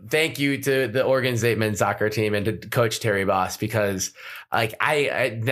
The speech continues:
if we don't win the national championship, like, I'm going to throw things.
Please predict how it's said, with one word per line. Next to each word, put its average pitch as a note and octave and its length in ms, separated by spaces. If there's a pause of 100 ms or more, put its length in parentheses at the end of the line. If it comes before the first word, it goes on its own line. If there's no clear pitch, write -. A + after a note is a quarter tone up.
(100)
if B2 160
we G3+ 160
don't D#3 400
win E3+ 160
the E3 80
national D#3 400
championship, B2+ 580
like, B2+ 240
I'm D3 260
going C#3 360
to C3+ 120
throw C#3 280
things. - 500